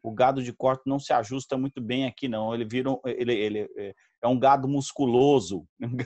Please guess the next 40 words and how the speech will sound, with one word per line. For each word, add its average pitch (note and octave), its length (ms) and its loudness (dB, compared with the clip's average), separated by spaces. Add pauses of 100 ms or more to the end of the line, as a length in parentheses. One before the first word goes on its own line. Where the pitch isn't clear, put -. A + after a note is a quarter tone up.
gado C#3 220 2
que - 60 -12
faz D3 260 2
muito D3 260 -6
esforço C#3+ 540 -2
no A#2+ 60 -8
seu B2 180 -6
pastejo. A2 680 -2 (540)
Então, C3 200 -8
nós D3 200 -2
temos D3+ 240 -12
toda C#3+ 200 -6
uma F3+ 140 -4
tradição E3 580 -4
da F3 80 -4
pecuária E3 460 0
leiteira, E3+ 540 -2
não C3+ 120 -2
é B2+ 60 0
à A#2+ 80 0
toa A#2+ 260 -4
que - 80 -16
Minas C3 240 -6
Gerais A#2+ 440 -2 (720)
é A2+ 80 -4
a B2+ 80 2
maior B2 260 0
bacia A#2 480 0
leiteira A2 460 -4
do G#2+ 280 -2
país, A2 520 -4
disparadamente, A2 1040 -4
aí G#2+ 280 -6 (240)
puxando A2+ 520 -4
o A2+ 80 0
leite A#2 340 0
para G#2+ 280 -2
a - 20 -6
nossa A2 340 0
lata. B2+ 460 0